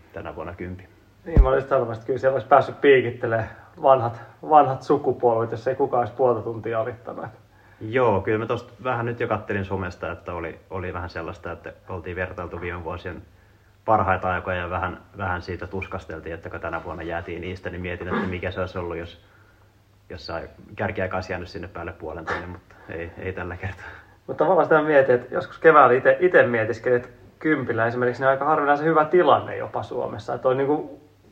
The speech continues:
Speaker 2: hyvin montakin ukkoa, jolla olisi niinku puolen tunnin pitäisi olla niinku ihan realismia, mutta tosiaan kilpailukalenterihan monille, monille on aika vaikea Suomessa kyllä kympi osalta.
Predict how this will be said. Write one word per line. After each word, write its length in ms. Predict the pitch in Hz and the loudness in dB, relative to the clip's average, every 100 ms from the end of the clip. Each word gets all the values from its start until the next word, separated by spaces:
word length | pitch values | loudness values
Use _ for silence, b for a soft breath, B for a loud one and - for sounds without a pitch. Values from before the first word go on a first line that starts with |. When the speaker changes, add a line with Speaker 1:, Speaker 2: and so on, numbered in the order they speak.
| _ _ _ _ - | _ _ _ _ 6
Speaker 2:
hyvin 200 | 175 175 | 8 10
montakin 460 | 208 180 131 127 | 10 8 4 2
ukkoa, 400 | 123 123 - 123 | 2 0 -2 0
jolla 200 | 110 113 | 0 0
olisi 140 | 120 123 | 0 -2
niinku 160 | 123 | -2
puolen 300 | 151 135 127 | 6 6 6
tunnin 300 | 117 101 95 - b b b b | 0 -4 -8 -12 b b b b
pitäisi 380 | 170 165 135 131 | 4 10 12 10
olla 140 | 131 | 6
niinku 240 | 127 131 139 | 4 4 4
ihan 180 | 135 135 | 6 8
realismia, 640 | 135 120 120 - 131 - | 8 6 4 -8 -8 -8
mutta 300 | 143 - - - _ _ b b b - | -8 -12 -16 -20 _ _ b b b -6
tosiaan 460 | 131 123 135 135 - | -4 0 2 2 0
kilpailukalenterihan 960 | - 131 123 151 160 143 127 120 127 123 | 0 2 6 8 8 8 6 4 2 2
monille, 340 | 120 120 117 110 - _ b b b b b b - | 2 0 -2 -6 -12 _ b b b b b b 0
monille 400 | 139 135 131 135 | 2 4 8 8
on 120 | 131 | 10
aika 240 | 131 127 | 8 6
vaikea 400 | 123 117 107 135 | 6 4 2 -6
Suomessa 440 | - 117 - - - | -6 -6 -8 -10 -16
kyllä 260 | - - | -12 -12
kympi 340 | 107 - 120 - | -10 -10 -8 -10
osalta. 320 | - 117 | -10 -12